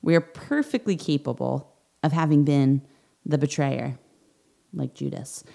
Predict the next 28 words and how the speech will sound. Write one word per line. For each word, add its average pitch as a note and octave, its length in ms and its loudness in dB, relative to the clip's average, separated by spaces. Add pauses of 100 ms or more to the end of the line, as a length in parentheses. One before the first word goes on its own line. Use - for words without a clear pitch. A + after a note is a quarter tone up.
(140)
the D3+ 100 2
denier, C3+ 640 2 (460)
like D3+ 200 -4
Saint C#3+ 280 -2
Peter, C3+ 320 -2 (280)
or C4 100 4
even C#4+ 360 8
the B3+ 140 2
authors G3+ 420 0
of F3 120 0
original F3 420 2
sin, E3 380 -2
like C3+ 200 -6
Adam C#3+ 280 2
and D3 80 4
Eve. - 260 0 (1200)
By F#3 100 2
the F#3 80 8
grace F#3+ 280 4
of A3+ 120 0
God D#3+ 380 4
acting F#3 560 -2
in D3+ 120 2
accordance D#3 500 0
with D#3 120 -2
our C#3+ 140 0
free D#3+ 260 -2
will, C#3 360 2